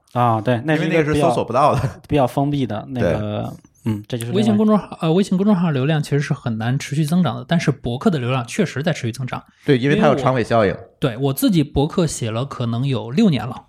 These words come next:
Speaker 2: 嗯。
Speaker 3: 对，我会一直看到，就是我早期可能博客没人看，到现在每个月都有正常的就是几万流量，就是我自，天然而然的都是搜我各种历史文章进来的。其实这个状态其实蛮好的。
Speaker 2: 嗯。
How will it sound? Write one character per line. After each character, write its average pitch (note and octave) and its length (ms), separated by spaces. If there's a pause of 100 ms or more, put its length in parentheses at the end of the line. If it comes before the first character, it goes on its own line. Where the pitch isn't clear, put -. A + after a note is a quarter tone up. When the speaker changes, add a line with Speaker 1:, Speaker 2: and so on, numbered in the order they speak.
Speaker 2:
嗯。 G#2 180
Speaker 3:
对， D3 140
我 C3 160
会 C4 140
一 C#4 80
直 C#3+ 120
看 - 160
到， B2 180
就 E3 140
是 G3 80
我 G#3+ 60
早 B2+ 180
期 F3 160
可 D#3+ 80
能 C#3 220 (100)
博 E3 100
客 E3+ 420
没 D3+ 80
人 F#3 100
看， - 300 (260)
到 G3 100
现 G3+ 140
在 G3 80
每 B2+ 160
个 C#3+ 80
月 G3 60
都 F#3+ 80
有 D#3+ 100
正 F3+ 160
常 B2+ 140
的 C#3 40
就 C#3 120
是 C3 80
几 - 100
万 A2+ 120
流 B2 120
量， D#3 160 (260)
就 - 40
是 - 40
我 C#3 100
自， - 360 (100)
天 - 180
然 A3+ 80
而 D3 80
然 A#2+ 140
的 A#2+ 60
都 G#3+ 160
是 F#3 100
搜 G3 140
我 C#3+ 140
各 A#2+ 140
种 C3+ 160
历 E3 120
史 - 120
文 B2 140
章 E3 180
进 D#3 140
来 A2 140
的。 A#2 100 (320)
其 - 60
实 F#3 80
这 D4 100
个 F#3+ 80
状 D#3+ 160
态 C#3+ 80
其 C3 100
实 D3+ 80
蛮 D3+ 140
好 C#3 240
的。 - 80
Speaker 2:
嗯。 F2 240